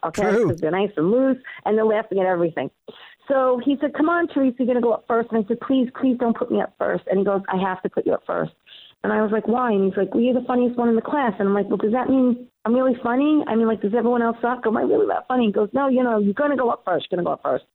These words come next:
Speaker 1: So that was the first time I performed in the early nineties. And I continued performing under the name Teresa Manzo because that was my married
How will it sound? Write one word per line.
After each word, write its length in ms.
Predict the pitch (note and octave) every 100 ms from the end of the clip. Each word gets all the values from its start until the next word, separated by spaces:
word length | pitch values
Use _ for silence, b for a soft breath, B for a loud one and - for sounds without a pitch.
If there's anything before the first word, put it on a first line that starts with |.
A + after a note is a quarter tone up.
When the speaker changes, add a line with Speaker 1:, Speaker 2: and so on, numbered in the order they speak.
| - B B B B -
Speaker 1:
So 80 | C4+
that 160 | C#4+ D4
was 100 | C4+
the 160 | C#4+ -
first 300 | C#4+ E4 -
time 220 | D#4 C#4
I 80 | C4+
performed 540 | C4 A#3+ A#3+ A3 G#3+
in 80 | G3+
the 80 | G3+
early 300 | - A3+ C4
nineties. 640 | B3+ G#3+ G#3+ G#3 E3 D3+ D3+ - _ _ _ _ _ _ _ - -
And 120 | G#3+
I 180 | G3+ G3+ G3+
continued 560 | G#3 - C#4 C4 D4+
performing 500 | D4 B3 A#3+ A3+ G#3+ G3 -
under 260 | G#3+ G#3+
the 80 | G#3
name 240 | G#3 G3 G3
Teresa 400 | - F#3+ G#3 G3+
Manzo 960 | G#3+ G3+ G3+ G3+ G#3+ G3+ E3 E3+ E3 F3 -
because 240 | F3+ F#3+
that 160 | F#3+ F#3
was 160 | F#3+
my 160 | F#3+ F#3+
married 400 | F#3 F#3+ F#3+ F3+